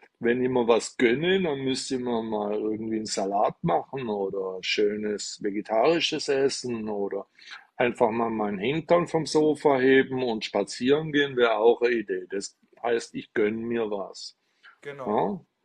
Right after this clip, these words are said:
Speaker 1: sicherlich, das Leben ist so, dass ich auch mal einen, einen Rausch vertrag oder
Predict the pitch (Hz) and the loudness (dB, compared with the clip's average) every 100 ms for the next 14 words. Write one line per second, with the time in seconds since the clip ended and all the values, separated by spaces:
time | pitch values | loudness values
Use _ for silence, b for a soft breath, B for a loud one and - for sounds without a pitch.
0 | _ _ - - 123 156 151 143 - 110 | _ _ -6 -2 4 6 8 6 2 -4
1 | 110 110 113 117 113 - 113 113 113 107 | 0 2 2 0 -4 -4 -4 0 0 0
2 | 110 101 101 104 107 107 104 104 104 120 | -4 -4 -4 -4 -4 -4 -4 -6 -8 -10
3 | - 123 101 107 139 - - 135 127 123 | -8 -4 2 6 6 4 0 0 4 6
4 | 117 117 110 104 101 98 98 98 | 6 4 4 0 2 0 0 -2